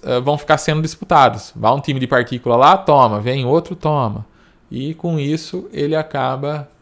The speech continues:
ah, ficando com um acumulado bastante equilibrado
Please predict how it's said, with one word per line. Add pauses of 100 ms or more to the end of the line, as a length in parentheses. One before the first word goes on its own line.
(420)
ah,
ficando
com
um
acumulado (440)
bastante
equilibrado